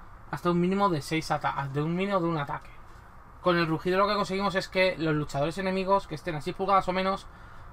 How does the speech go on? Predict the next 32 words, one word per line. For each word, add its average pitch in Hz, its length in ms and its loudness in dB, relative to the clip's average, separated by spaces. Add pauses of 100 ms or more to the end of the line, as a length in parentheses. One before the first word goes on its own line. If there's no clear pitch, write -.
(140)
pierdan 202 420 4
un 190 100 4
ataque 185 440 4
porque 151 580 0
sí, - 420 -8
al 156 140 4
huir, 165 340 2
al 139 200 -2
oír 180 240 2
el 170 100 2
rugido 170 340 -2
de 151 120 0
lo 131 100 -2
que 151 80 -4
es 165 80 -2
la 151 100 -4
quimera. 131 300 -8 (1200)
Y 196 120 -4
tenemos 220 440 -2
la 208 160 6
del 202 200 2
cuádruple, 156 520 2 (160)
que 156 80 -8
se 143 80 -4
llama 180 340 0
aliento 185 520 0
de 202 100 2
fuego 208 460 -2 (1300)
de 156 100 2
la 151 140 4
cabeza 180 500 2
draconi-, 143 480 -2